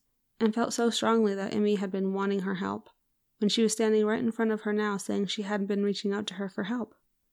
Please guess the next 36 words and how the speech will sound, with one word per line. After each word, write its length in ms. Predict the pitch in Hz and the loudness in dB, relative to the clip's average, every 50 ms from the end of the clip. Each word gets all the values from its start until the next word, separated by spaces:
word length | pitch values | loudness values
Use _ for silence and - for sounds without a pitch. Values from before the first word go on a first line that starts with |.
| _ _ _ | _ _ _
"I 120 | 220 208 214 | -4 -2 0
was 200 | 208 214 202 - | 0 0 0 0
so 260 | - - 240 262 269 | 0 2 2 2 2
sure 320 | - - - - 285 233 | 0 -2 -2 0 0 0
that 180 | 190 196 - - | 0 0 -2 0
you 120 | - 214 | 0 0
were 100 | 220 220 | 0 0
asking 340 | 214 220 220 220 - 226 214 | 0 0 -2 0 0 0 0
for 160 | 214 - 220 | 0 -2 -6
help. 320 | - - 262 247 214 - - - - | -4 -2 -2 -2 -2 -2 -4 -8 -8
I, 80 | - - - _ _ _ _ _ | -8 -8 -10 _ _ _ _ _
I 300 | - - - 208 214 208 | -6 -2 0 0 0 0
felt 640 | - - - _ _ _ _ - 226 226 226 226 - | -2 -4 -14 _ _ _ _ 2 2 2 2 2 0
it 100 | - - | -2 -2
so 220 | - - 240 240 | 0 0 0 0
strongly 460 | 226 - - - 226 233 233 226 220 | 0 -2 0 2 4 6 6 8 6
in 80 | 214 214 | 6 6
my 120 | 208 202 | 4 2
gut. 440 | 190 185 - 240 240 202 - - - _ _ _ _ _ _ _ _ _ | 0 -2 -2 -2 0 0 -2 -4 -10 _ _ _ _ _ _ _ _ _
But 200 | - 220 220 - - | -2 0 0 0 0
if 180 | - 208 - | -2 0 2
you 140 | 226 220 214 | 4 4 6
weren't 220 | 208 220 220 220 - | 6 6 4 4 2
trying 200 | - 220 220 208 | 2 4 4 4
to 60 | 202 | 4
get 160 | 208 214 - | 4 2 2
my 140 | 214 202 190 | 0 0 0
attention, 560 | 190 190 - - 277 277 277 - 208 196 196 | -4 -6 -2 4 4 4 4 4 2 2 4
then 380 | 196 190 190 196 196 202 - _ _ _ _ _ _ _ _ | 4 2 2 2 0 -2 -6 _ _ _ _ _ _ _ _
why 280 | 214 196 202 196 208 | -4 -2 0 0 0
was 160 | 226 226 226 226 | 0 0 0 -2
I 80 | 220 | -2
starting 320 | 214 - - 233 233 226 214 | -4 -2 0 2 4 4 4
to 80 | 208 | 2
see 320 | 190 - 262 269 262 214 - | 0 0 0 0 2 2 0
you?" 240 | - - 196 - | -2 -6 -8 -12